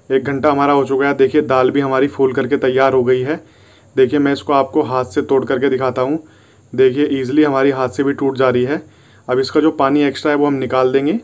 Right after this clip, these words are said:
और इसको कुकर में डाल देंगे। इसके बाद इसमें हम डालेंगे आधा चम्मच हल्दी, एक चम्मच नमक और इसके बाद इसमें हम डालेंगे वन टेबल स्पून रिफाइंड ऑयल या आप इसमें मस्टर्ड ऑयल भी यूज़ कर सकते हैं।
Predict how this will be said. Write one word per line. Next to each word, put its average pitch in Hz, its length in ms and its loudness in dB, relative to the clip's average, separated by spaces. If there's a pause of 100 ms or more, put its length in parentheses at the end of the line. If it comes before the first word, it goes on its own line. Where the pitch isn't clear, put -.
(140)
और 131 100 0
इसको 127 280 -2
कुकर 131 280 -2
में 139 140 -2
डाल 123 220 0
देंगे। 143 240 -2 (580)
इसके 131 240 -4
बाद 139 220 0
इसमें 143 240 -2
हम 139 100 -2
डालेंगे 139 320 2
आधा 135 200 2
चम्मच 139 360 -2
हल्दी, 127 320 -2 (960)
एक 135 140 2
चम्मच 143 380 -2
नमक 127 420 -4 (1000)
और 135 140 0
इसके 131 200 -2
बाद 131 200 0
इसमें 135 220 -4
हम 135 100 -4
डालेंगे 127 340 2
वन 131 200 0
टेबल 127 280 0
स्पून 131 280 -6
रिफाइंड 123 340 -4
ऑयल 139 220 2 (460)
या 131 120 2
आप 131 180 0
इसमें 139 300 -2
मस्टर्ड 131 360 -4
ऑयल 127 160 2
भी 131 100 -4
यूज़ 127 180 -4
कर 131 100 -2
सकते 123 280 -8
हैं। 143 200 -6